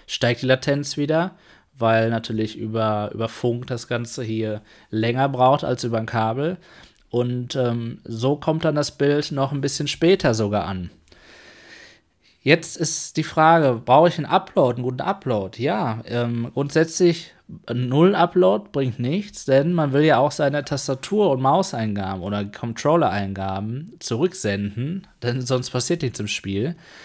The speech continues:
Äh, das ist aber einfach nur wichtig, dass es einfach konstant ist und auch, dass hier, äh, möglichst geringer Ping oder Latenz eben vorhanden ist,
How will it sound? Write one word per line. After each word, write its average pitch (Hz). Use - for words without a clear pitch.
Äh, 110
das 139
ist 156
aber 139
einfach 143
nur 131
wichtig, 147
dass 120
es 117
einfach 120
konstant 120
ist 196
und 160
auch, 139
dass -
hier, 165
äh, 135
möglichst 143
geringer 143
Ping 180
oder 123
Latenz 175
eben 107
vorhanden 107
ist, 165